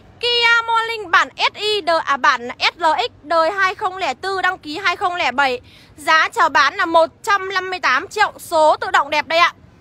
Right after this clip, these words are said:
Số tự động một trăm năm mươi tám triệu, còn thương lượng lộc ná này. Chào em nhé, quay cho anh con Innova hai không mười năm đỏ, nếu được anh chốt. Ok,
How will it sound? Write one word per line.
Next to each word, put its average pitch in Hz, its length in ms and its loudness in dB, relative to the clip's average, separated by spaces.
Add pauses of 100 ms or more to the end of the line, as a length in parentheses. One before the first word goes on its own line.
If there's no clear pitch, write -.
(160)
Số 339 380 4
tự 453 140 -8
động 311 280 0
một 311 200 4 (140)
trăm 392 300 -2
năm 370 160 -2
mươi 359 80 -8
tám 294 280 -2
triệu, 381 320 -4
còn 302 220 0
thương 370 200 -8
lượng 339 180 -2
lộc 277 180 -6
ná 277 240 0
này. 381 200 0 (760)
Chào 339 240 4
em 381 260 -2
nhé, 349 240 0 (100)
quay 381 220 0
cho 440 100 -2
anh 359 180 0
con 359 140 -2
Innova 359 560 0
hai 370 180 0
không 359 260 -4
mười 302 180 0
năm 330 220 -2
đỏ, 262 420 0
nếu 311 160 -2
được 330 140 -2
anh 339 180 -4
chốt. 415 220 2
Ok, 381 240 2